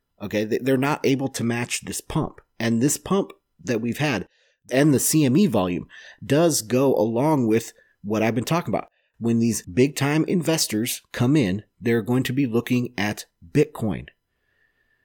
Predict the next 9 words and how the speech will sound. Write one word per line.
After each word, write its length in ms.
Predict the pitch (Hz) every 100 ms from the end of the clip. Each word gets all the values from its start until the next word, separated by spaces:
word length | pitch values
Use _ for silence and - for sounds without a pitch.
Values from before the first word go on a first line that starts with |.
| _ -
Maybe 580 | 117 151 151 175 170 - _ - -
five 240 | 139 147
percent 340 | 131 - 123
will 140 | 123 110
be 120 | 113
looking 340 | 110 107 104
at 220 | 98 98 _ -
Ethereum. 680 | - - 131 135 104 71 - _ _ _ _ _ _ _ _
But 360 | 110 104 -